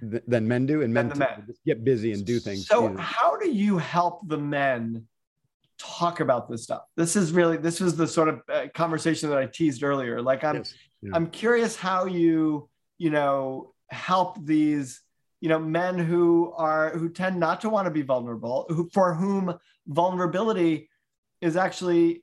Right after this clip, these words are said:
Speaker 2: a risk. Like, when I think about if I'm in the Navy seals,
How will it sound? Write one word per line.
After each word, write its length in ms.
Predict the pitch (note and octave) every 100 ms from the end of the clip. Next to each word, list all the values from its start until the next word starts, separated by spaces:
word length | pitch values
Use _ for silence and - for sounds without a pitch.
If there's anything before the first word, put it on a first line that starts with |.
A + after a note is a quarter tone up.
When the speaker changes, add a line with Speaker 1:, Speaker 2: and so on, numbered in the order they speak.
| -
Speaker 2:
a 80 | D3+
risk. 400 | G3+ A3+ - D#3+
Like, 160 | D3+
when 100 | D#3
I 100 | D#3
think 240 | D#3 F#3+ F#3
about 300 | E3 D3+ D3+
if 100 | B2+
I'm 380 | D#3+ E3+ F3 E3+
in 300 | E3+ E3 D#3+
the 80 | D3+
Navy 420 | D3+ D#3 D#3 D3
seals, 760 | C3+ - A#3 F3+ C3+ C3 A#2+